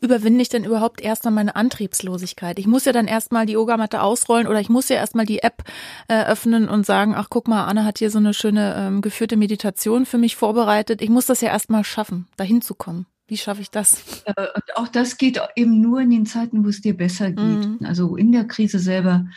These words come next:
Speaker 2: geht ja tatsächlich gar nichts. Also
Speaker 1: Mhm.
Speaker 2: man muss sich wirklich präparieren. Ja, also man, ich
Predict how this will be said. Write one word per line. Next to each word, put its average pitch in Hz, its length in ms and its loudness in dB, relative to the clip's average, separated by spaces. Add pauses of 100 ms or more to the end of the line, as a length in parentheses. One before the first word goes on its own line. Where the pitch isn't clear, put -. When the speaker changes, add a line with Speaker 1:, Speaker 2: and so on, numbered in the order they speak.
(280)
Speaker 2:
geht 220 160 2
ja 202 120 2
tatsächlich 196 600 -2
gar 190 200 0
nichts. 180 220 2
Also 208 160 2
Speaker 1:
Mhm. 190 60 4
Speaker 2:
man 190 120 4
muss 233 140 2
sich - 340 -4
wirklich 240 360 -6
präparieren. 196 1200 2 (500)
Ja, 190 180 2
also 185 240 0
man, 180 360 2 (380)
ich - 400 -10